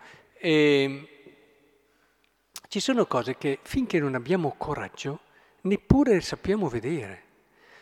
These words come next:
Finché non abbiamo la forza interiore non le riusciamo a riconoscere, perché non c'è in noi la capacità de-,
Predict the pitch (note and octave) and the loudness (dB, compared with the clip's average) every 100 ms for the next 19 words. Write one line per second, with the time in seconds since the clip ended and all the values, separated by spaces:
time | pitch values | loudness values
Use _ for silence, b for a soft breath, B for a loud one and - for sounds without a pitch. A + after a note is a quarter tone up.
0 | b b - B3+ A3 G#3 F#3 E3+ E3 G3 | b b -2 -2 2 4 4 4 4 2
1 | E3 D3 - - G3+ G#3 - D#3+ C#3 C#3 | 2 0 -4 0 0 0 0 0 0 0
2 | D3+ D3 D3 A2 A2 B2+ E3+ A#3+ A3 G#3 | -2 0 0 0 -2 -2 0 2 2 2
3 | G3 - B3+ A#3 G#3 G3+ G3 G#3 G#3+ - | -2 -4 -2 0 -2 0 2 2 0 -2
4 | B2 G#2+ - b b b b b b - | -6 -8 -14 b b b b b b -2
5 | G#3 C4+ A#3 A#3+ A#3+ - F#3 D3 F#3+ A3+ | 0 2 2 2 2 6 6 8 4 4
6 | A#3+ C#4+ D4 G#3+ E3+ G#3+ - G#3 - A3 | 6 8 8 6 2 2 0 -2 -2 -2
7 | B3+ B3+ G3 | 2 4 2